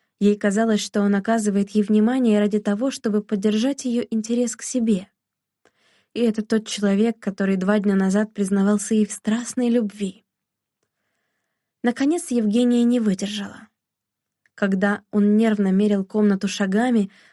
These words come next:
она собрала все свое мужество, чтобы поговорить с ним.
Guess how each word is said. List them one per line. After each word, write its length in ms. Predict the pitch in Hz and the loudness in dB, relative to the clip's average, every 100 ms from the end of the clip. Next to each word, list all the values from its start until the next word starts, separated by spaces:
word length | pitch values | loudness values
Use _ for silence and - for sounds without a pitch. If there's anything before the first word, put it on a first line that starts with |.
| - | 0
она 200 | 214 214 | 2 2
собрала 420 | 233 220 240 269 | 2 0 0 -2
все 200 | - 240 | -4 -8
свое 320 | 220 214 208 | -4 0 2
мужество, 520 | 208 269 262 - 226 | 2 0 -2 -6 -6
чтобы 300 | 220 233 214 | -4 -2 -2
поговорить 600 | 220 226 233 254 262 208 | -2 -2 0 0 0 -2
с 120 | - 190 | -4 -12
ним. 260 | 180 - | -14 -20